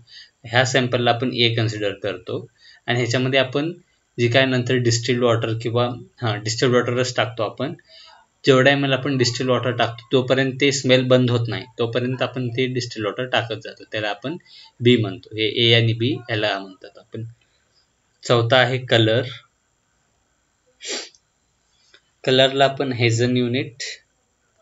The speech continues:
किंवा टीसीयू म्हणजे true color युनिटमध्ये आपण measure करतो. हे आपण बघूनच सांगू शकता की ह्याच्यामध्ये color दुसरा आहे, ह्याच्यामध्ये काय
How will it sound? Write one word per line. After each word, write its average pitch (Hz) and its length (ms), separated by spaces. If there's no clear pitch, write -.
किंवा 123 280
टीसीयू 113 540
म्हणजे 113 240
true 120 320
color 117 280
युनिटमध्ये 104 460
आपण 131 200
measure 110 340
करतो. 113 540
हे 131 80
आपण 143 600
बघूनच 131 400
सांगू 131 260
शकता 117 300
की 117 140
ह्याच्यामध्ये 113 400
color 107 380
दुसरा 104 360
आहे, 92 320
ह्याच्यामध्ये 110 540
काय 113 140